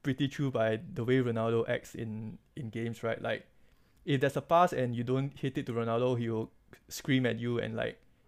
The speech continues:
he'll, he'll do some hand gestures saying, like, "Why are you not passing the ball to me?" So what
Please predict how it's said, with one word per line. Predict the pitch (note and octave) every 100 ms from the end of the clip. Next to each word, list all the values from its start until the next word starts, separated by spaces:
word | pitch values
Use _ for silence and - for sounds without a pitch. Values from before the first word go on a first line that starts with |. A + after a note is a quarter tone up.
| _ -
he'll, | B2+
he'll | B2+ B2 B2
do | C#3
some | C3 B2+
hand | A#2 B2
gestures | A2 C3 A2+
saying, | A#2
like, | B2+
"Why | C#3+
are |
you | C#3+
not | C#3 -
passing | A#2+ C3
the | A2+
ball | A#2 A2+
to | -
me?" | A2 A2 - - _ _ _ _ _ _
So | - F#3+
what | F3+ G#3 G3